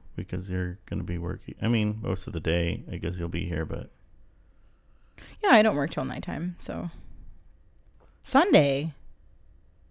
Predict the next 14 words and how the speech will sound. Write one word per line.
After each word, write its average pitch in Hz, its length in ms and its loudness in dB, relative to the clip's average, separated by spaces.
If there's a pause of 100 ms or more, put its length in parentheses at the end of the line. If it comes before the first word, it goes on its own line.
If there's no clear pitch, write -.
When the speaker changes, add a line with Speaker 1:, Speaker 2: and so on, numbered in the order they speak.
(200)
Speaker 2:
the - 80 -14
final 247 260 8
day 175 160 6
of 147 100 -2
Pride, 156 440 2 (880)
I'm 165 160 4
gonna 143 140 4
be 127 120 2
there 71 180 0
all 60 120 -2
day, - 320 -8 (120)
pretty 143 200 -4
much. - 400 -6
Speaker 1:
Hmm. 98 220 0